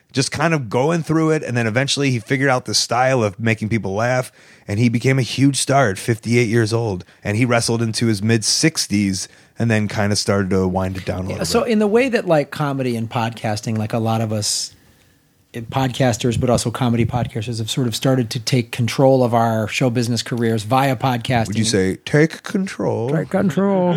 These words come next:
Speaker 1: <laughs>
Speaker 2: Take control of your comedy career.
Speaker 1: <laughs>
Speaker 2: Uh, would you, um, are there people doing that with wrestling? Sort of starting their own, like, you? Is that what you, so
Speaker 1: And that's what I'm known as in the industry.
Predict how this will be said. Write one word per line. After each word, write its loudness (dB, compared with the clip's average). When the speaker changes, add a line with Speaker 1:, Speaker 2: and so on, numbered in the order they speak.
Speaker 1:
<laughs> 2
Speaker 2:
Take 2
control 2
of 0
your 2
comedy 2
career. 2
Speaker 1:
<laughs> 2
Speaker 2:
Uh, 2
would -2
you, 0
um, 4
are 4
there 0
people -2
doing 0
that 0
with -4
wrestling? -4
Sort -2
of -2
starting 2
their 0
own, 0
like, -2
you? 2
Is 0
that 0
what -2
you, -4
so -6
Speaker 1:
And -4
that's 2
what 2
I'm 0
known 2
as 2
in 0
the 0
industry. -4